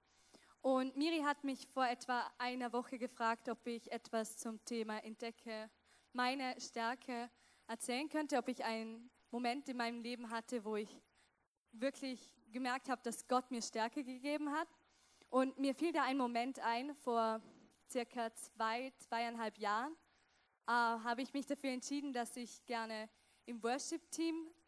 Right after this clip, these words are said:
äh, singen möchte. Und in dieser Zeit bin ich öfters zur Probe gegangen und habe dann einfach ziemlich viele Rückschläge erlebt. Ich habe mit meiner Schwester auf einer Hochzeit gesungen und habe da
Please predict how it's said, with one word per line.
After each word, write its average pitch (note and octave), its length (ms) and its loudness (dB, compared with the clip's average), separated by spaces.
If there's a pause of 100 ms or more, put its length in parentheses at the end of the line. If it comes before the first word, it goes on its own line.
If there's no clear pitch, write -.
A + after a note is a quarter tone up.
äh, B3+ 120 0
singen D4+ 340 0
möchte. D#4+ 340 0 (1080)
Und A#3 500 4 (800)
in C4 180 -2
dieser D#4 360 2
Zeit C4+ 520 0
bin B3+ 160 -4
ich B3 200 -10
öfters B3 340 -4
zur A#3 160 -4
Probe C4 320 -2
gegangen C4+ 360 -2 (460)
und A#3+ 220 -4
habe C4+ 180 4
dann C4 160 -2
einfach C4 260 0 (360)
ziemlich D4+ 360 0
viele C4 380 2
Rückschläge A3 520 -2
erlebt. F#3+ 480 -2
Ich G#3+ 280 -8 (400)
habe B3+ 160 0
mit C4+ 160 -4
meiner B3 200 -2
Schwester C4+ 440 0
auf C4+ 80 -4
einer A3+ 220 0
Hochzeit D#4 360 0
gesungen E4 440 -2 (480)
und B3+ 160 -4
habe C4 160 4
da B3 160 0